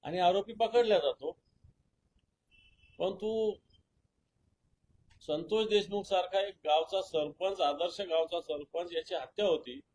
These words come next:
परंतु याचे आरोपी पकडायला एक एक, दीड दीड महिना राहतो. अजूनही त्यातले आरोपी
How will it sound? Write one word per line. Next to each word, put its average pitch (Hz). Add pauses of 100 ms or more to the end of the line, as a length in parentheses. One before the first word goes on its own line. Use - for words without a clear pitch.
(1120)
परंतु 156
याचे 165
आरोपी 165
पकडायला 165
एक 156
एक, 175
दीड 151
दीड 180
महिना 175
राहतो. 165
अजूनही 160
त्यातले 160
आरोपी 156